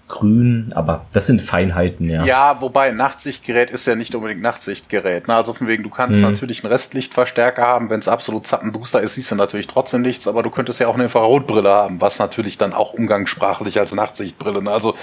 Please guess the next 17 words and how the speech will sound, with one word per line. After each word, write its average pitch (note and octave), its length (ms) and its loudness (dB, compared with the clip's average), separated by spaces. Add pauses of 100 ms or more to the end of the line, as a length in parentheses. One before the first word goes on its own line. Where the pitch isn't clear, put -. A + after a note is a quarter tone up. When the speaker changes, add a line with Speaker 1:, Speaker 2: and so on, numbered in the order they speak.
(160)
Speaker 2:
damit A2 300 0
würdest A2+ 320 2
du A2+ 60 2
Speaker 1:
Ja. G2+ 80 4
Speaker 2:
wenigstens A2+ 500 0
Leute A2 440 2
sehen, F2 360 -4
ne? G2+ 220 -2 (140)
Speaker 1:
Ja, G2+ 120 4
dann A2+ 180 2
wird D#3 160 2
noch C#3+ 120 2
erwähnt, B2 500 2
als G#2+ 260 0
das A2 200 2
Stargate D#3 360 0
Center C3 600 2